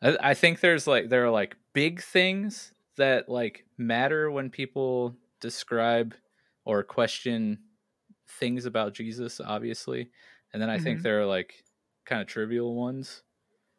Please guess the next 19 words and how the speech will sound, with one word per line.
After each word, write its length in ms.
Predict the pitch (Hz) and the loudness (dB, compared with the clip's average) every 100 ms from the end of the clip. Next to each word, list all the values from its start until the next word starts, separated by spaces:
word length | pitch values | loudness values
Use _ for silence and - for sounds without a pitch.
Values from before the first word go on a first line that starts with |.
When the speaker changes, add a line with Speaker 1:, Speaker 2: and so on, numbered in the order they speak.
| _ | _
Speaker 1:
where 120 | 104 | -2
at 140 | 95 | -2
the 60 | - | -2
end 100 | - | 0
Speaker 2:
And 60 | 107 | 0
Speaker 1:
of 60 | |
Speaker 2:
this 100 | 104 | 0
Speaker 1:
the 60 | - | 2
Speaker 2:
is 60 | 107 | 2
the 60 | |
Speaker 1:
day, 80 | 110 | 4
it 40 | - | 2
Speaker 2:
trivial 300 | 147 151 151 | 2 2 2
Speaker 1:
doesn't 160 | 202 | 0
Speaker 2:
to 40 | 107 | 0
you? 60 | 107 | 0
Speaker 1:
really, 180 | 101 101 | 0 0
like, 260 | 95 - _ | -2 -4 _
change 880 | - - 117 107 110 110 107 - - | -10 -6 -4 -2 -2 -4 -6 -10 -16